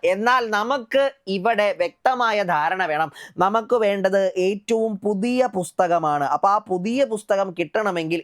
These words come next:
എവിടെ ചെല്ലണം? കേരള സർക്കാരിൻ്റെ സമഗ്ര, സമഗ്ര എന്ന് പറയുന്ന സൈറ്റിൽ, സമഗ്ര എന്ന് പറയുന്ന സൈറ്റിൽ നിങ്ങൾ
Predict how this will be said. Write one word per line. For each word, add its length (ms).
എവിടെ 340
ചെല്ലണം? 480
കേരള 680
സർക്കാരിൻ്റെ 400
സമഗ്ര, 1120
സമഗ്ര 1200
എന്ന് 480
പറയുന്ന 640
സൈറ്റിൽ, 840
സമഗ്ര 760
എന്ന് 240
പറയുന്ന 580
സൈറ്റിൽ 720
നിങ്ങൾ 300